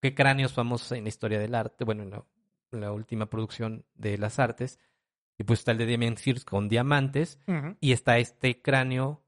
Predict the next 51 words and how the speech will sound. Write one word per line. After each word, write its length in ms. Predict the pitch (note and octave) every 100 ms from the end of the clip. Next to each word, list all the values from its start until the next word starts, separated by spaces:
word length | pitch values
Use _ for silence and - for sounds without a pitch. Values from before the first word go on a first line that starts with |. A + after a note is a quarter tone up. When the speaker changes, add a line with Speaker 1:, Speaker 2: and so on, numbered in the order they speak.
| _
Speaker 1:
que 80 | B2+
se 80 | D3+
llama, 160 | D#3+ -
me 120 | B2
parece 300 | C3 B2 D3
que 100 | A#2+
Papalote 760 | A#2+ - A2 A2 A#2 - A2
Negro, 440 | G#2+ G#2+ G#2+ G2 F#2
me 80 | G#2
parece 320 | G#2 G2 -
que 60 | -
se 100 | F#2+
llama 160 | G2 G#2+
la, 340 | G2+ G2 A2 -
la 160 | G2+
obra 280 | G#2 A2+ A#2
de 80 | G#2
este 200 | - G#2
cráneo, 440 | A2+ G#2+ A#2 C3+ - _ _ _
con 640 | - A2 G#2+ G#2 G#2 G#2 -
una 160 | B2
cuadrícula 680 | A#2 A#2 A2 A2+ - G#2+ F#2+ -
completa. 480 | _ G2+ G2 G2+ - _ -
Speaker 2:
Ujú. 300 | E3+ C4 D#4 _ _ _ _ _ _ -
Speaker 1:
Y 40 |
Speaker 2:
Cuadros 320 | F#3+ F3+ F#3
blancos 380 | F#3 F3+ F#3 E3
y 60 | F#3+
negros. 420 | G#3 A3 G#3 A#3
Speaker 1:
Ajá, 300 | D3 F3+ A#3 _ _
sí. 240 | D3+ E3 - _ _ _ -
Entonces, 500 | A#2+ B2 B2+ B2 -
eh, 380 | C#3 A#2+ A2+ A2
se 140 | - B2
van 160 | B2
posicionando 540 | B2+ A#2 C3 C#3+ D3 D3
y 40 |
todos, 340 | D#3 D3+ C#3 -
y 140 | D#3
esa 240 | E3+ A3
obra 260 | A3 G#3 G3
está, 180 | F#3+ F3+
me 120 | E3+
parece 280 | D3+ D3+ -
que 100 | C3
en 80 | A2+
Filadelfia, 560 | A2+ G#2+ B2 A#2+ A2+
si 120 | G#2 A2+
no 100 | A2
mal 120 | A2
recuerdo, 440 | A2 - E3+ G#2+